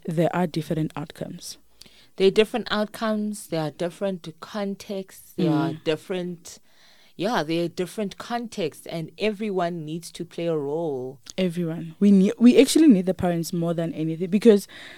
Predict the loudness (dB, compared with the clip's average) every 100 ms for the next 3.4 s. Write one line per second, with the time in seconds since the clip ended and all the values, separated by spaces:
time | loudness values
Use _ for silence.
0 | -18 2 4 4 2 -4 6 8 10 8
1 | 6 6 2 0 2 4 4 2 2 2
2 | 2 -2 -6 -4 -2 -2 0 -2 0 0
3 | 2 2 0 -4